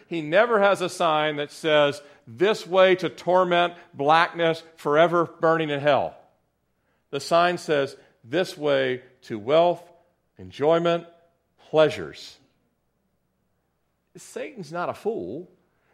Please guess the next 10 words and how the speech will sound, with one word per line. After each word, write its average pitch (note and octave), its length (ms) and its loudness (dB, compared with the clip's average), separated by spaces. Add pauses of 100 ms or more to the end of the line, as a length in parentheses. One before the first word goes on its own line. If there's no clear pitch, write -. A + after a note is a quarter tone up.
These G3 400 -10
men D#3 460 -4 (200)
didn't E3+ 300 -4
just C3+ 240 -8
wake C#3 400 -8
up D3+ 220 -6
like B2 240 -8
this A2+ 200 -10
one G#2 280 -10
day. G2 340 -8